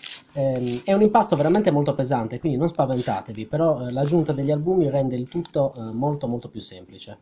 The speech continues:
Ci vuole solo un po' di pazienza. Terminato di aggiungere tutti i nostri albumi, la consistenza che otterremo è questa. Come vedete è abbastanza cremoso,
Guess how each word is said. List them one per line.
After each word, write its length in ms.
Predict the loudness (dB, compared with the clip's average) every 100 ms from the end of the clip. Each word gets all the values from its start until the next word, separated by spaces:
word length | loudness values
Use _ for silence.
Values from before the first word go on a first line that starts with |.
| _ _
Ci 320 | -20 -6 0
vuole 140 | 0
solo 160 | 2 0
un 80 | 0
po' 60 |
di 80 | -2
pazienza. 580 | -4 -6 -12 -14 -18 -20 -20 -18 -18 -20 _ _ _ _ -20
Terminato 500 | -18 -14 -12 -12 -14
di 160 | -8 -4
aggiungere 640 | -2 0 0 0 -4 -6
tutti 340 | -6 -6 -4 -2
i 60 |
nostri 340 | 0 -2 -4 -8
albumi, 640 | -6 -8 -10 -6 -4 -4
la 100 | -8
consistenza 640 | -4 -4 -4 -4 -4 -4 -6
che 80 | -6
otterremo 420 | -4 -2 0 -2
è 60 |
questa. 420 | -4 -6 -6 -8 -8
Come 160 | -6
vedete 280 | -4 -4 -4
è 20 |
abbastanza 400 | -4 -4 -4 -6
cremoso, 560 | -6 -6 -8 -10 -12